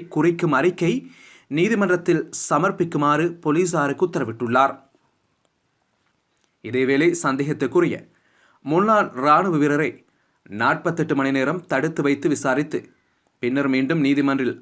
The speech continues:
ஆஜர்படுத்துமாறு அனுராதபுரம் பிரதான நீதவான் நாலக்க சஞ்சீவ ஜெயசூரிய அனுராதபுரம் தலைமையக போலீசாருக்கு உத்தரவிட்டார். இந்த குற்றத்தின் பிரதான சந்தேக நபரான கல்நேவ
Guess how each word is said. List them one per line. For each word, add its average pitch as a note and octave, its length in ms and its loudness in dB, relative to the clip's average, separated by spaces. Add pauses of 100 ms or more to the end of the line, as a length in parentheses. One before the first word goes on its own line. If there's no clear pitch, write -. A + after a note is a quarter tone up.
(140)
ஆஜர்படுத்துமாறு C3 880 0 (220)
அனுராதபுரம் C#3 580 -2
பிரதான C3+ 440 -2
நீதவான் C#3 400 -4 (720)
நாலக்க F#3+ 540 2
சஞ்சீவ D#3+ 340 2
ஜெயசூரிய C#3 640 0
அனுராதபுரம் D3 600 0 (180)
தலைமையக D#3 520 0
போலீசாருக்கு C#3 600 -2 (120)
உத்தரவிட்டார். C3+ 640 0 (1900)
இந்த F#3 180 2
குற்றத்தின் G#3 520 0 (160)
பிரதான F3 520 2
சந்தேக D#3+ 260 -2
நபரான D3 440 0 (760)
கல்நேவ E3 580 2